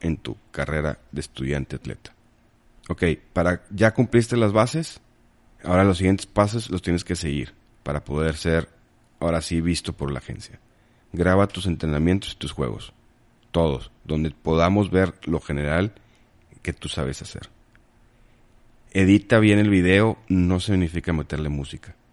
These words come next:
Edítalo bien, que venga cada cosa. En el video pon tus generales, tus nombres y todo,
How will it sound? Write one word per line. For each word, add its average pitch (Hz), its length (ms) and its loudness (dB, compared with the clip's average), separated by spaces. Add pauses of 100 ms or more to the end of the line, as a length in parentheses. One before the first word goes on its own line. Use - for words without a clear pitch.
(160)
Edítalo 78 440 -4
bien, 82 240 0
que 80 140 -6
venga 73 240 -4
cada 67 280 -8
cosa. - 300 -16 (480)
En 90 80 -2
el 80 100 -2
video 80 400 0
pon 92 240 0
tus 78 160 -8
generales, 76 680 -4 (260)
tus 78 140 -6
nombres 76 340 -2
y 78 60 -12
todo, 113 440 -2